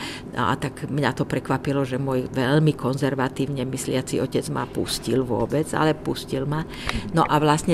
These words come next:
tým sa dostala moja fotografia do rúk pána Aleša Dospivu, čo bol pomocný režisér pána Vláčila.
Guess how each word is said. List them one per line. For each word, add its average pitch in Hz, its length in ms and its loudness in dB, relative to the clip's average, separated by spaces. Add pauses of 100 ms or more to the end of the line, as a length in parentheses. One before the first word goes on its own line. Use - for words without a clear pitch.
tým 160 160 4
sa 143 160 0
dostala 143 400 0
moja 143 320 -2
fotografia 135 960 0
do 135 160 6
rúk 147 400 6 (560)
pána 131 480 2 (240)
Aleša 135 400 0
Dospivu, 147 560 0
čo 147 160 -2
bol 127 240 -2
pomocný 135 480 -4
režisér 139 480 0
pána 135 480 -4
Vláčila. 156 720 0